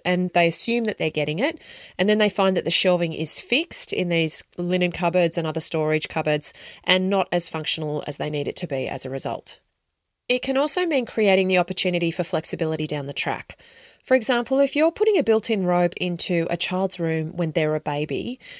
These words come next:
you'll need more shelving and drawers because most of their clothing is small and it's folded up. As they get older, hanging space needs to be quite low and can be quite low actually, and you can have quite a bit of hanging space because clothing is actually short in length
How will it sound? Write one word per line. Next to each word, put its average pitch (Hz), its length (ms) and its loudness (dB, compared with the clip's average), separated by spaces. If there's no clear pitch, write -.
you'll 226 160 4
need 254 240 2
more 254 160 2
shelving 170 540 2
and 160 120 -2
drawers 143 380 -2
because 196 340 0
most 220 240 2
of 196 80 -4
their 156 120 2
clothing 151 340 -4
is 143 140 -2
small 277 500 4
and 156 100 0
it's - 160 -2
folded 139 320 0
up. 92 240 -8
As 226 160 4
they 294 140 4
get 285 180 2
older, 156 520 2
hanging 226 420 0
space 175 600 2
needs 170 220 -2
to - 80 -4
be 156 100 -2
quite - 360 -4
low 160 420 0
and 214 220 2
can 269 220 2
be 254 100 2
quite - 280 0
low 123 160 0
actually, 185 300 -2
and 185 60 0
you 190 60 -2
can 202 80 -4
have 220 200 -4
quite 208 220 2
a 170 40 0
bit 196 100 4
of 185 120 0
hanging 151 280 -4
space 160 540 -4
because 208 800 2
clothing 160 320 2
is 156 120 -2
actually 170 360 0
short - 360 0
in 180 120 -2
length 240 440 -2